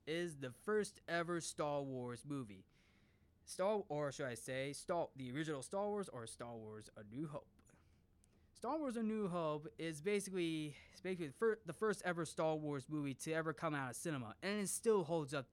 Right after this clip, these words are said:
to this day. Literally a great, great movie to watch. The story itself is great.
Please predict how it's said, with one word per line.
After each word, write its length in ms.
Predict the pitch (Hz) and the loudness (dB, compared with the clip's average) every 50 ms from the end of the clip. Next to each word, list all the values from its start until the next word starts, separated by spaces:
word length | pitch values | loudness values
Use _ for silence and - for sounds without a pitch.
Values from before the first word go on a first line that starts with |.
| - | -6
to 100 | - 143 | -6 -4
this 220 | 131 131 127 110 - | -2 -4 -4 -6 -6
day. 320 | - - 143 127 107 101 - - - - - - - - - - - | -6 -4 -4 -4 -4 -8 -12 -18 -20 -20 -20 -20 -20 -20 -20 -16 -8
Literally 380 | - 185 208 202 185 156 139 127 | -2 2 2 4 4 2 2 0
a 120 | 117 117 113 - | -2 -6 -8 -8
great, 720 | - 156 151 156 160 160 170 185 190 185 175 143 139 120 - - - 139 | -8 -8 -8 -6 -8 -4 0 2 2 2 2 -2 -4 -10 -16 -16 -18 -16
great 420 | 127 - 156 160 165 165 160 143 - 104 131 131 | -12 -10 -6 -2 0 0 0 0 -4 -8 -12 -8
movie 360 | 139 143 143 135 127 123 113 - - | -4 -4 -2 -2 -4 -6 -8 -8 -10
to 100 | - 117 | -10 -10
watch. 380 | 110 113 117 113 107 98 95 - - - | -8 -8 -6 -6 -6 -8 -10 -12 -14 -10
The 60 | - | -8
story 520 | 143 - - - 202 196 190 175 160 143 127 | -8 -6 -2 0 0 2 2 0 0 -2 -2
itself 380 | 117 - - 170 156 143 127 | -4 -4 -2 0 0 0 -2
is 200 | 131 120 117 113 | -4 -8 -8 -8
great. 400 | 110 - 120 113 113 104 98 87 | -10 -12 -10 -8 -8 -8 -8 -10